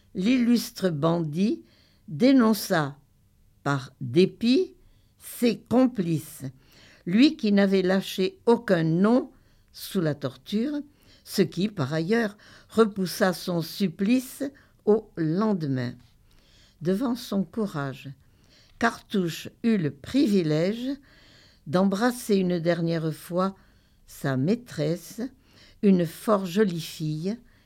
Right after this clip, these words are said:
écrit Barbier. Par la suite, nombre d'entre eux, y compris certains membres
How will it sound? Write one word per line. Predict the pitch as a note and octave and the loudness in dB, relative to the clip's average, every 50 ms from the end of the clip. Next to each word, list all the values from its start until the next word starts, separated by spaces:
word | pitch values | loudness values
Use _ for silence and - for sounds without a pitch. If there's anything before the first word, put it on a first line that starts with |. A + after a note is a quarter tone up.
| _ _ - | _ _ -2
écrit | F#3 E3+ D#3+ - - - A3 A#3+ C#4 E4 - - - _ _ - | 0 0 0 -6 -4 0 0 0 0 0 -4 -12 -20 _ _ -10
Barbier. | D3 D3+ G3 F#3+ - C3+ B2+ B2+ A#2 C3 B2 A2 F#2 - _ _ _ _ _ _ _ _ _ _ _ _ _ _ _ _ _ _ _ - _ _ _ _ | -4 -2 -2 -2 -2 -6 -10 -10 -8 -6 -6 -8 -8 -12 _ _ _ _ _ _ _ _ _ _ _ _ _ _ _ _ _ _ _ -20 _ _ _ _
Par | A3+ A3+ A#3 A3+ | 2 4 4 4
la | G#3+ A3 G3+ | 4 2 0
suite, | G#3 - - - E3+ D3+ - - - - B2+ - - _ _ _ _ _ _ _ _ _ _ | 0 -6 -8 -4 -4 -4 -4 -6 -10 -14 -14 -14 -16 _ _ _ _ _ _ _ _ _ _
nombre | - E3+ G#3 C4 C4+ C4 A3 G#3 G3+ G#3+ | 2 4 4 6 6 4 2 2 0 0
d'entre | G3 D#3+ G3 G#3+ A#3+ A#3+ - - - F#3 | 2 2 2 2 2 -2 -4 -8 -6 -4
eux, | D#3 C3+ C3 C3 - _ _ _ _ _ _ _ _ _ _ | -4 -4 -4 -8 -14 _ _ _ _ _ _ _ _ _ _
y | F3 - | -6 -4
compris | - D3 C#3+ C#3+ C#3+ - E3+ E3 D3+ | 0 0 0 0 -2 -2 -4 -4 -4
certains | - - C3+ - - - C3+ C3+ | -4 -6 -8 -8 -6 -4 -2 0
membres | C3+ C#3+ D#3+ F3 E3 C#3 B2+ A#2+ A2 A2+ A2 A#2 - - | 2 2 2 0 0 -2 -2 -4 -6 -8 -8 -8 -10 -10